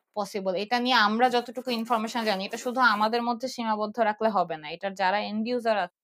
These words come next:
তাদের কাছে ওই ইনফরমেশনটা আমা-, আমার মতে পৌঁছানো উচিত, তাদেরও জানা উচিত, তাদের বোঝা উচিত যে, আহ, কিভাবে কি হচ্ছে।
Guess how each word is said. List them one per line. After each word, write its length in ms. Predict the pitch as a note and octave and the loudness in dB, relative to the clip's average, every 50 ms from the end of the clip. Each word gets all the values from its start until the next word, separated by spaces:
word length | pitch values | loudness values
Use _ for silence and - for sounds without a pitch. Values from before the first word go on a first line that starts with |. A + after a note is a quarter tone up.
| _ _ _ _ _ _ _ _ - | _ _ _ _ _ _ _ _ 4
তাদের 320 | A3 G#3 G#3 A3 A#3+ A#3+ | 6 6 6 4 0 0
কাছে 280 | - A#3+ A#3+ - - - | 0 -2 -2 0 0 0
ওই 140 | B3 A#3+ A3+ | 0 0 -2
ইনফরমেশনটা 600 | G#3+ A3 G#3+ - A3+ G#3+ A3 A3+ - B3 A3+ A#3 A3 G#3 - _ - - - - - - - - - - - - - - - - - - | -4 -4 -2 -2 -2 -2 -4 -6 -8 -8 -6 -8 -8 -8 -12 _ -18 -14 -12 -12 -12 -12 -14 -16 -16 -18 -20 -20 -20 -20 -20 -18 -4 0
আমা-, 280 | G#3+ A3+ A#3+ C4 C4 - | 2 4 6 6 6 8
আমার 300 | G#3+ A3+ A#3+ C4+ C#4 C#4 | 6 6 6 6 6 6
মতে 240 | C4 B3+ C4 C4 B3+ | 6 4 4 2 0
পৌঁছানো 480 | B3+ A#3 G#3+ G#3 - - A3 G#3+ G3+ | 0 0 0 0 0 -4 -4 -4 -4
উচিত, 260 | G3+ G3 - - E3 - - | -6 -8 -8 -10 -10 -4 0
তাদেরও 360 | G3+ G3+ G#3 A3 A#3 B3 A#3+ | 0 2 2 2 2 2 4
জানা 360 | A3 A3+ G#3+ G#3 G#3+ G#3 G#3 | 4 4 4 4 4 0 0
উচিত, 200 | G#3+ G#3+ - B3 - | -2 -2 -6 -4 0
তাদের 320 | A#3 G#3 G3+ G3+ G#3+ G#3+ G3+ - - _ _ _ F#3+ | 0 0 2 0 -2 -2 -2 -6 -12 _ _ _ -6
বোঝা 360 | F#3 G#3 A3 G#3+ B3+ C4+ B3+ | -2 0 0 2 4 4 4
উচিত 280 | G#3 F#3+ - - F3 E3+ E3 | 4 4 -2 -8 -10 -10 -10
যে, 180 | - F3+ F3 E3+ E3 E3+ - _ _ _ _ _ _ _ _ _ _ _ _ _ _ - | -8 -6 -4 -4 -4 -6 -10 _ _ _ _ _ _ _ _ _ _ _ _ _ _ -8
আহ, 360 | E3+ E3+ E3+ E3+ E3+ E3+ D#3+ - _ _ _ _ _ _ _ _ _ _ _ _ - | -4 -2 0 0 0 -2 -4 -6 _ _ _ _ _ _ _ _ _ _ _ _ -8
কিভাবে 380 | - A3+ G3+ A3 A3+ G#3 G#3+ G#3 | -6 -4 0 2 2 4 2 0
কি 160 | G#3+ A3 A3 | 0 -2 0
হচ্ছে। 400 | G3 G3 F#3+ F#3+ - - - | 2 2 0 0 -2 -12 -14